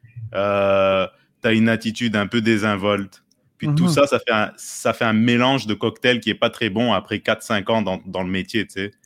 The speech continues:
Speaker 1: Ça
Speaker 2: Mhm.
Speaker 1: fait genre quelqu'un qui pense qu'on va lui donner de quoi, qui pense qu'il a pas besoin d'être préparé, qui,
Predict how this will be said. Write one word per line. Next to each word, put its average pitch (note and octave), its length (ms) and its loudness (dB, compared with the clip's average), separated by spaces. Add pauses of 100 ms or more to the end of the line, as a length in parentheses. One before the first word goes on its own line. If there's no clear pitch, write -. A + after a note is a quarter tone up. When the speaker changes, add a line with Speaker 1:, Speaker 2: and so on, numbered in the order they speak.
(220)
Speaker 1:
Ça C#3 140 2
Speaker 2:
Mhm. F#3 80 0
Speaker 1:
fait B2+ 180 4
genre A2 520 2
quelqu'un A#2 400 2
qui G#2 340 -6
pense A#2+ 220 -2
qu'on G#2+ 140 -4
va G#2 100 2
lui G2+ 100 0
donner G#2 300 0
de G#2 80 -16
quoi, G#2 440 2 (440)
qui G#2+ 140 -6
pense C3 280 0
qu'il G#2+ 120 -2
a G#2+ 60 2
pas A#2 120 0
besoin G#2+ 300 0
d'être G#2 180 -2
préparé, G#2 640 0
qui, G2 220 -14